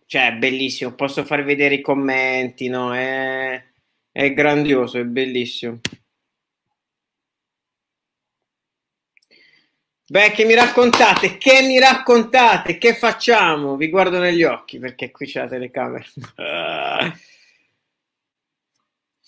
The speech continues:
Come, come, come ci organizziamo oggi? Ah, tra l'altro un'altra, eh, un'altra novità è che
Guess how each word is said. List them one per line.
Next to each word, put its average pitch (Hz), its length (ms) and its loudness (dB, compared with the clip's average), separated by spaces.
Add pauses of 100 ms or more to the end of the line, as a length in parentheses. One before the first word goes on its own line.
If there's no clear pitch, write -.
(420)
Come, 165 1080 2
come, 170 960 2 (320)
come 185 180 -2
ci 190 80 -2
organizziamo 170 640 0
oggi? 127 380 -10 (160)
Ah, - 420 -4 (680)
tra 202 160 0
l'altro 208 280 2
un'altra, 170 1200 2
eh, 139 60 -6
un'altra 156 480 -4
novità 165 480 0
è 139 160 -2
che 160 480 0